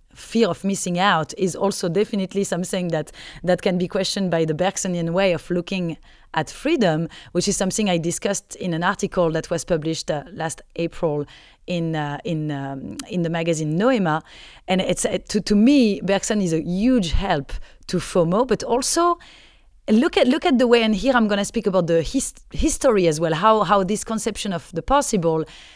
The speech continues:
can also make us think differently at the work of historians, right?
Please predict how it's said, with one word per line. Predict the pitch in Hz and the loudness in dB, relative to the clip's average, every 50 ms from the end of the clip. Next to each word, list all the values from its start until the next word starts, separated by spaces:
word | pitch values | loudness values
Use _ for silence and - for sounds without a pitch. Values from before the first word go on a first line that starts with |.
| - _ _ - | -20 _ _ 0
can | - 226 196 | 2 2 2
also | 202 - 208 208 - - 240 220 | 2 -2 -2 -2 0 0 0 2
make | 202 196 - - | 0 0 -2 -4
us | 202 185 - - - - | -4 -4 -4 -6 -6 -8
think | - - 214 202 185 165 | -6 -4 -2 -2 -2 -2
differently | 202 254 - - 202 190 - 175 180 185 180 180 175 - _ - - _ _ _ - - | -2 -4 -4 -4 -8 -6 -6 -4 -2 -2 -2 -2 -4 -6 _ -20 -20 _ _ _ 0 2
at | 185 185 175 - | 2 2 2 0
the | 180 180 175 175 | -2 -2 -2 0
work | 175 190 190 185 - 170 | 2 0 0 0 -2 -4
of | - - | -6 -6
historians, | - 175 - - - 233 240 233 214 165 143 135 139 127 - - - - - | -6 -6 -6 -2 0 0 2 2 2 2 0 -2 -4 -6 -8 -12 -14 -10 -6
right? | 160 160 165 190 233 240 - | -2 0 0 0 -2 -4 -8